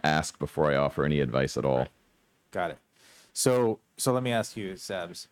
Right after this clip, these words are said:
Speaker 2: Um, loss of a family member, right? You lost a dad recently?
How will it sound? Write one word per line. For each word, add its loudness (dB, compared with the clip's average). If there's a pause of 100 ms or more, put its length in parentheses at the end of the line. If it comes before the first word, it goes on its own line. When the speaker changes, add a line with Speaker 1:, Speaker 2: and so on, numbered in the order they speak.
Speaker 2:
Um, -4 (1400)
loss 0
of -4
a -8
family -8
member, -12 (360)
right? -4 (720)
You -4
lost 0
a -4
dad -4
recently? -12